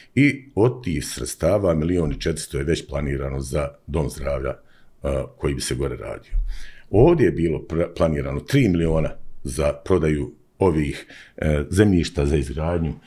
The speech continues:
ovih zgrada. Ali ono što je mene posebno razočaralo,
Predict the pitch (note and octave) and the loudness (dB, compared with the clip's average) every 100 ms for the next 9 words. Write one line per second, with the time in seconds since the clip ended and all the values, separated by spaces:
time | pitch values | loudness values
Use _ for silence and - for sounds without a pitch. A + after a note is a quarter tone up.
0 | - - D#2+ D2 C#2+ C2+ - - - - | -20 -4 0 2 0 -4 -8 -12 -20 -20
1 | - - - - F#2 G3 A2+ C2 - - | -20 -20 -10 0 4 6 4 0 -4 -6
2 | - - E2 E2 A2+ F#2 C2+ - F2 C3 | -8 -2 2 4 4 2 0 0 4 4
3 | - B1+ C2+ - C#2 D2 B1+ - C#2 C#2+ | 2 -4 -6 -10 -4 -4 -4 -10 -10 -12